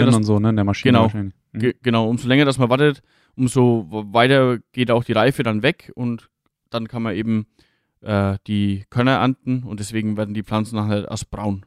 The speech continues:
Speaker 2: Genau, das kann man sich vorstellen wie beim ganz normalen, wie bei der Gerste auch. Die ist ja, wenn man sie erntet, auch schon total dürr.
Speaker 1: Mhm.
Speaker 2: Da ist ja nichts mehr Grünes dran. Genau, so ist es bei Mais im Endeffekt auch und die Körner werden dann geerntet, auch zur Fütterung,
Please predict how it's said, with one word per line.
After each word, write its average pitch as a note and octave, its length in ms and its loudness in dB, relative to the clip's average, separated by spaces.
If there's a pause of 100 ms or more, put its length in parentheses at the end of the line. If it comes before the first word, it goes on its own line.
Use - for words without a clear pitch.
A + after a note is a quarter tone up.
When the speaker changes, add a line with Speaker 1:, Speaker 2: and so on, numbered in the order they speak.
Speaker 2:
Genau, G2 260 -8
das G#2+ 160 -18
kann B2+ 120 -2
man C#3+ 100 4
sich C#3 140 -2
vorstellen B2+ 400 0
wie B2 80 -2
beim B2 160 0
ganz A#2 180 -2
normalen, G#2+ 420 0
wie A2+ 120 -4
bei A2 120 0
der G#2+ 120 -4
Gerste G#2 340 -4
auch. C#3+ 220 2 (400)
Die A#2+ 60 2
ist A2 80 4
ja, A#2+ 100 4
wenn A#2 100 4
man A#2 80 4
sie A#2 80 2
erntet, A2+ 240 0
auch G#2+ 140 2
schon A#2 160 2
total G#2 280 2
dürr. G#2 280 2 (260)
Speaker 1:
Mhm. A2 140 2
Speaker 2:
Da B2+ 40 4
ist G#2 100 -4
ja G#2+ 60 -4
nichts G#2+ 160 -6
mehr G#2+ 100 0
Grünes G#2+ 340 -2
dran. G2 280 -14 (340)
Genau, G2+ 260 -2
so A2+ 120 -6
ist A2 100 -6
es G#2+ 100 -12
bei G2+ 100 -8
Mais G#2 240 -6
im G2+ 100 -10
Endeffekt G#2 360 -10
auch C#3+ 180 -2
und A#2 300 -8 (380)
die A2+ 160 -2
Körner A#2+ 280 2
werden A#2 140 0
dann A2+ 120 2
geerntet, A2+ 380 0
auch G#2+ 300 -6 (120)
zur A2 120 -4
Fütterung, C#3 480 2